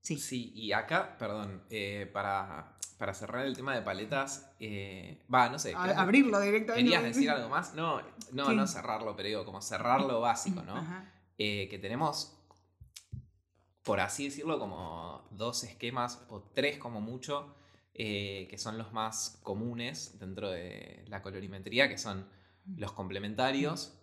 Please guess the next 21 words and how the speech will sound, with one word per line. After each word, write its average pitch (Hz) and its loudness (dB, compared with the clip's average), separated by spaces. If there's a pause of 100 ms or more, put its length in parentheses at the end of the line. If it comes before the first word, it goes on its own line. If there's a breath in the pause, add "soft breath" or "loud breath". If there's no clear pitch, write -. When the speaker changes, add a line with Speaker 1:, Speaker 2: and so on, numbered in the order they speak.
(340)
Speaker 2:
es 110 -12
decir, 107 -4
los 101 -12
que 107 -14
en 101 -8
la 95 -6
rueda 107 -2
de 101 -2
colores 110 -4
están 107 -10 (240)
en 92 -10 (360)
extremos - -4
opuestos, 127 -2
como 95 -10
pueden 98 -6
ser 110 -4 (260 loud breath)
el 95 -10
verde 101 -2
y 98 -4
el 104 -6
rojo, 135 0